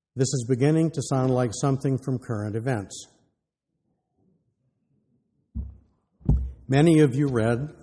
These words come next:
a perfect example of this in the national news just two days ago. In what may be a closing chapter to the O J Simpson saga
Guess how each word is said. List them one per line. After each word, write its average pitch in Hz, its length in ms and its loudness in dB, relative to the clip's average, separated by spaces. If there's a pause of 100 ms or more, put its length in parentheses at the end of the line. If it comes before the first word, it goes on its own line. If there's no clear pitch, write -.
(140)
a 120 80 -10
perfect 143 460 -4
example 139 520 -4
of 90 140 -6
this 110 180 0 (1400)
in 123 120 0
the 123 80 4
national 131 580 4
news 135 540 2
just 120 240 -4
two 123 140 -2
days 110 260 -2
ago. 87 360 -10 (2250)
In 127 380 0 (360)
what 123 220 -4
may 147 200 4
be 139 260 4
a 120 100 2
closing 139 560 4
chapter 131 800 -2
to 123 120 -4
the 113 200 0
O 131 140 4
J 117 200 0
Simpson 120 580 -2
saga 117 520 -4